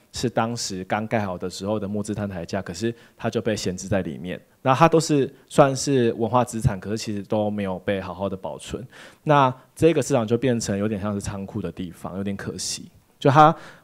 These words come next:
我刚才说被包得很透彻嘛，很好理解吧？就是它被很多的增建、富富挂挂的挂在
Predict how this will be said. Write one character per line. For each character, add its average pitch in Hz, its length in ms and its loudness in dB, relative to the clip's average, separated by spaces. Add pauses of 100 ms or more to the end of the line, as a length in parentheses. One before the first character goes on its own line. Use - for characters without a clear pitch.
(220)
我 120 80 0
刚 170 120 6
才 160 100 8
说 156 100 0
被 147 100 6
包 135 240 8
得 127 140 6
很 101 140 -2
透 110 200 6
彻 104 280 -2
嘛， 76 280 -8 (240)
很 113 420 -8
好 120 180 2
理 95 160 -4
解 92 200 -8
吧？ 101 240 -12
就 123 120 -6
是 - 100 0
它 131 180 2
被 131 240 4 (200)
很 107 200 2
多 127 200 6
的 127 120 6
增 120 300 2
建、 117 240 2
富 131 140 -2
富 120 180 4
挂 117 160 8
挂 107 240 4
的 95 160 -2
挂 104 240 4
在 101 260 -2